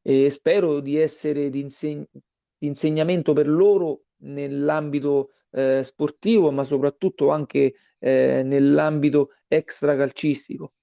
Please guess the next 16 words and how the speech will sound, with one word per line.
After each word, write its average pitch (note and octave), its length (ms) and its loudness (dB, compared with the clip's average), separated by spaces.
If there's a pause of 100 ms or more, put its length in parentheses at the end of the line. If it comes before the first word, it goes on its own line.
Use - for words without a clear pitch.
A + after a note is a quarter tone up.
perché C3+ 840 2 (880)
vivere, D3 1400 2
eh, C3 480 -2
in C#3 100 -4
un C#3+ 80 -4
contesto D3+ 500 -2
di D3 80 -4
una D3 140 -4
squadra C#3+ 680 0
ha C#3 60 2
delle D3 260 2
regole C3+ 580 -4
e D3+ 480 -10
naturalmente D#3+ 640 -2
queste C#3 280 -2
regole C#3+ 480 2